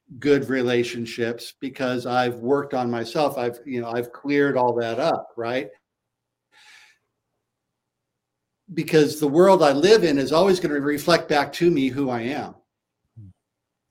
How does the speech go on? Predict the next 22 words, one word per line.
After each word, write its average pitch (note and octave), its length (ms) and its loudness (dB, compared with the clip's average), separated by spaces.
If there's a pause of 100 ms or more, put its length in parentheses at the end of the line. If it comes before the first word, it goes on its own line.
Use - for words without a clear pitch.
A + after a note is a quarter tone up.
right? B2 160 -6
So D3 140 0
if C#3+ 80 0
I'm A3 160 4
not E3 180 2
happy, D3+ 480 0
if C3 100 -8
I'm G3 160 2
not D#3 200 2
happy E3 280 4
with D3 200 -2
what C#3+ 180 2
I'm C3 140 0
seeing, F#3 640 -2 (320)
if A#2+ 100 -12
I'm D#3+ 160 2
not G3 220 4
happy E3 220 6
with D3+ 200 0
what D3 160 0
I'm C#3 160 -2
experiencing, F3+ 920 -4